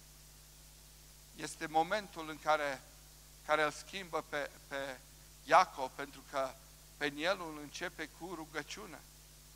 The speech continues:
Și foarte probabil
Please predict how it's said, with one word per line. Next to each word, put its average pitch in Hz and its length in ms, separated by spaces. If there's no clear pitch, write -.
Și - 160
foarte 170 440
probabil 156 680